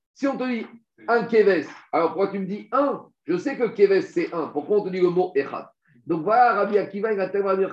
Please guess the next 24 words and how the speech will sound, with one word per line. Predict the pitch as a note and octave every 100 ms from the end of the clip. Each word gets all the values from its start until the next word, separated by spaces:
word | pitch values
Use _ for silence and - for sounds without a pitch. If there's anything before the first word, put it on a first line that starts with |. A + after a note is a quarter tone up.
| G#3
et | G#3
dit, « | E3+ G#3 -
Attends, | F#3 B3+
Rabbi, | B3 A3 C4+ G#3+
j'ai | F3+
une | A3
question | A3 - A#3+
d'Alacha, | A#3+ A#3+ F#3+ F#3+ - _ _ _ _ -
de |
Dracha. » | D#3+ G#3+ G#3 F#3+ - - - _ _
Alors, | - C#3+ D3 D#3+ D#3 -
quand | D#3+
il | D#3
a | D#3
entendu | D3 D3 D3
ça, | C#3 D3+
Rabbi, | D3 C#3 C#3 F3
il | D3+
a | D3
dit, « | C#3 E3+
Amareu | D3+ D3 D3+ D3+ D#3+ F3+ F#3+ -
Tsurba | - B3 C#4+ B3 A3+ A3
Merabanan | G3+ F#3 E3 D#3 D3 D3+ D3 C#3+ D3 D3+ -
Ou. » | C#3+ B2